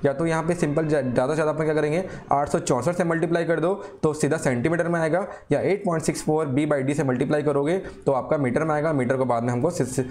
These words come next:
सेंटीमीटर में कन्वर्ट करना ही पड़ेगा, ठीक है। तो यहाँ पे देखेंगे delta is equal to क्या होता है, eight point six four B by D,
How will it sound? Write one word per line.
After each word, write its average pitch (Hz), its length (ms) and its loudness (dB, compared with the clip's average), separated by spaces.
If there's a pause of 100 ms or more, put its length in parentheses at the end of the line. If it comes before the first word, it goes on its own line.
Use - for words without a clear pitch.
(180)
सेंटीमीटर 135 540 0
में 139 80 -2
कन्वर्ट 135 200 0
करना 120 160 0
ही 117 60 0
पड़ेगा, 107 320 0
ठीक 143 160 0
है। 185 80 -2
तो - 280 -16
यहाँ 143 100 0
पे 139 60 -2
देखेंगे 165 380 0 (240)
delta 135 320 0
is 185 100 2
equal 170 180 0
to 165 60 -2
क्या 170 140 2
होता 160 200 0
है, 185 200 -6 (100)
eight 185 280 0
point 156 200 0
six 151 220 0
four 151 160 2
B 135 160 0
by 127 200 2
D, 147 160 0